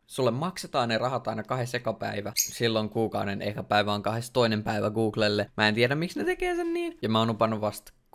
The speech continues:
kolmannesta ensimmäisestä, niin siinä on kymmenen päivää, mistä mä olisin voinut tienata, milloin mä en upannut. Joten tästä puuttuu tavallaan kymmenen päivän tulot, mut toisaalta nyt on myös joulukuu,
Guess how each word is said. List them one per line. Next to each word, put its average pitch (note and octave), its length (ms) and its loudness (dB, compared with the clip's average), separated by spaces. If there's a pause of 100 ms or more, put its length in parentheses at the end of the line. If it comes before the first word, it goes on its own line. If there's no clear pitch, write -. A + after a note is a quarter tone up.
(280)
kolmannesta B2+ 580 0
ensimmäisestä, G#2+ 580 -2
niin G#2 140 -2
siinä G#2 260 -2
on G2+ 200 -4
kymmenen A#2 560 0
päivää, G#2 520 0 (140)
mistä G#2+ 240 -6
mä G#2+ 80 -2
olisin G#2 140 -2
voinut G#2 220 -6
tienata, G2+ 340 -4
milloin G2+ 240 -4
mä G2+ 80 -4
en G2+ 80 -4
upannut. G2+ 400 -6 (220)
Joten G#2 240 -2
tästä G2 260 -4
puuttuu G#2 600 -4
tavallaan G#2+ 580 -6 (180)
kymmenen G2+ 360 -6
päivän G#2+ 300 0
tulot, A2 280 -4
mut A2+ 160 -6
toisaalta A2+ 420 0
nyt A2 200 -6
on G#2+ 60 0
myös G#2+ 240 -4
joulukuu, G#2+ 480 -2